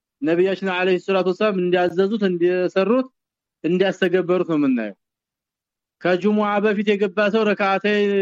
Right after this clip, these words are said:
ተህየተ መስጂድ ይስገድ ብለዋል፣ ይሰገዳል። ሌላ የፈለገውን ሶላት የሰገደ ሰው መስገድ ይችላል ብለዋል። መደበኛ ግን የለውም።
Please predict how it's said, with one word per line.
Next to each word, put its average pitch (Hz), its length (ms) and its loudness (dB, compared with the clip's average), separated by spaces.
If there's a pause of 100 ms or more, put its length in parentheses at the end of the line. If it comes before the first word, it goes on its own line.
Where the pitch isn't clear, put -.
(180)
ተህየተ 190 380 0
መስጂድ 202 260 -4
ይስገድ 185 300 -2
ብለዋል፣ 247 360 0 (460)
ይሰገዳል። 135 560 -4 (640)
ሌላ 180 200 2
የፈለገውን 202 560 0
ሶላት 196 220 0
የሰገደ 190 420 0
ሰው 208 200 0 (960)
መስገድ 185 320 0
ይችላል 185 320 0
ብለዋል። 117 300 -2 (760)
መደበኛ 180 540 0 (100)
ግን 190 140 0
የለውም። 120 380 -2